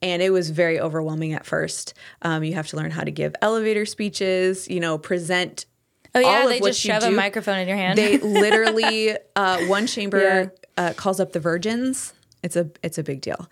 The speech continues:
Speaker 1: Um, and they let you talk <laughs> for, like, one minute, and you are supposed to eloquently say everything that you do in this one minute, have a tagline, and I did not know any of that.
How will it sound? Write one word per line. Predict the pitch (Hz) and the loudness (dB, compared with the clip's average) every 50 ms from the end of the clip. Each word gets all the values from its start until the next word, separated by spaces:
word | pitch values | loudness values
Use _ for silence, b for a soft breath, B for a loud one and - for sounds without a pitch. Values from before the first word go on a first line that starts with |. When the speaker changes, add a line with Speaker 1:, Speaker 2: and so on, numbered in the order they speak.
| B B B B B B | B B B B B B
Speaker 1:
Um, | - 175 170 165 165 165 - - | 0 0 2 2 2 0 0 0
and | 180 180 180 175 180 | 0 0 0 0 2
they | 175 175 175 | 2 2 4
let | 175 175 185 - | 4 2 0 0
you | 226 | -2
talk | 214 196 165 - 202 208 - - - | -2 -2 0 -2 -2 -4 -6 -14 -16
<laughs> | 208 | -8
for, | - - 190 185 | -2 0 2 2
like, | 170 165 170 170 165 165 - - _ _ _ _ - | 2 2 2 0 0 -4 -8 -18 _ _ _ _ -6
one | - 156 160 170 185 202 | -2 0 0 2 2 2
minute, | 190 180 165 175 - - - - b b b b b b b b b b b - | 2 2 2 0 -2 -4 -8 -14 b b b b b b b b b b b -2
and | 185 175 170 156 156 | 0 0 0 0 0
you | 196 202 190 | 0 0 2
are | 185 190 | 0 0
supposed | - - 190 190 190 - | -2 -2 -2 -2 -2 -4
to | - - - | -8 -6 -4
eloquently | 196 233 254 262 269 - 208 - - 160 156 | -2 0 0 0 0 -2 -4 -4 -2 -4 -6
say | 156 - 156 - - 151 185 196 190 - _ _ _ B B B B B B B B B B B _ - | -4 -6 -4 -2 -2 -2 -2 -4 -6 -10 _ _ _ B B B B B B B B B B B _ -2
everything | 240 269 277 285 262 277 - 165 156 | -2 0 0 0 -2 -2 -2 -4 -4
that | 143 - - - | -4 -8 -8 -8
you | - - | -8 -8
do | - - - - 196 - - - _ _ B B B B B B | -8 -6 -6 -6 -6 -6 -10 -20 _ _ B B B B B B
in | 233 247 320 | 2 2 4
this | 247 247 285 - - | 2 2 0 -2 -6
one | 202 190 220 - - 208 | -8 -6 -2 -2 0 0
minute, | 175 156 156 147 175 208 - - - - _ B B B B B B B | 0 0 0 0 -2 -2 -4 -6 -14 -14 _ B B B B B B B
have | - - 240 285 - | 0 0 0 0 0
a | - | -4
tagline, | - - 190 170 165 160 165 147 143 143 165 180 - - - | -4 -2 -2 -2 0 0 -2 -2 -2 -2 -2 -4 -4 -4 -4
and | 185 180 180 180 175 | -2 0 0 0 0
I | - - 175 170 180 185 | 0 0 0 0 0 -2
did | 185 165 180 170 | -2 -2 -2 -2
not | 165 156 - | -2 -4 -4
know | - 156 - | -4 -6 -6
any | - 156 147 - | -6 -6 -8 -8
of | - - | -8 -8
that. | - - - - - | -6 -8 -8 -10 -12